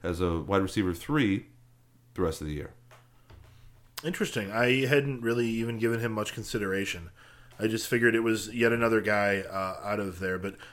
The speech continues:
Speaker 2: is, uh, who, who is out there now? Isn't somebody out either an injury or sort of been phased out?
Speaker 1: You mean a receiver?
Speaker 2: Yes.
Speaker 1: Well, they had Charles Johnson and Jarius Wright.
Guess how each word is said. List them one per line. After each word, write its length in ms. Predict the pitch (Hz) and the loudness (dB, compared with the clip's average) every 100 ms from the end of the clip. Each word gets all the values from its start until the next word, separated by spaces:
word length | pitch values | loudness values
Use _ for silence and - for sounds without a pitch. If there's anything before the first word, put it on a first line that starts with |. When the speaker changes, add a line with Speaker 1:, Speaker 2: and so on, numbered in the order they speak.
| - | -8
Speaker 2:
is, 320 | 110 98 - | -6 -4 -4
uh, 240 | 101 95 101 | -4 -4 -2
who, 200 | 190 165 | 0 2
who 120 | 214 | 4
is 160 | 208 147 | 2 2
out 380 | 131 127 127 - | 4 4 4 0
there 180 | 151 151 | 0 2
now? 360 | 156 156 156 - - _ _ - | 2 2 0 -4 -20 _ _ -6
Isn't 220 | 123 135 | -4 -2
somebody 300 | 143 139 127 | 0 2 2
out 260 | 110 117 117 | 4 2 2
either 280 | 123 110 107 | -4 -4 -4
an 100 | 110 | -4
injury 480 | 120 123 131 127 117 | -4 -2 0 0 0
or 240 | 110 101 | -2 -4
sort 200 | - 110 | -2 -2
of 180 | 104 92 | -2 -6
been 240 | 95 92 - - - - | -12 -12 -16 -20 -20 -12
phased 320 | - 110 107 | 0 0 2
out? 280 | 110 107 113 - | 0 0 -2 -2
Speaker 1:
You 80 | 123 | 4
mean 140 | 127 | 4
a 20 | |
receiver? 460 | 104 92 123 143 196 - - | 4 2 2 0 -2 -8 -10
Speaker 2:
Yes. 380 | 95 90 - - | -10 -10 -10 2
Speaker 1:
Well, 80 | |
they 80 | 131 | 6
had 140 | 151 131 | 6 6
Charles 280 | 160 160 | 6 6
Johnson 360 | 151 135 135 131 | 6 4 4 0
and 80 | 101 | 2
Jarius 400 | 107 110 95 - | 4 4 4 2
Wright. 340 | 92 82 80 | 2 2 0